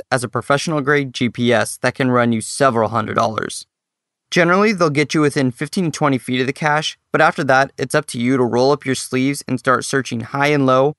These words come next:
all while avoiding any muggles that might be watching. Once you find your cache, you can either log it from your device or wait until you get home to post it on the geocaching website.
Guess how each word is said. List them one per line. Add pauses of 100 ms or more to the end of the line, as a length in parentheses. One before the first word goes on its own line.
(260)
all
while
avoiding
any
muggles
that
might
be
watching. (880)
Once
you
find
your
cache,
you
can
either
log
it
from
your
device (120)
or
wait
until
you
get
home
to
post
it
on
the
geocaching
website.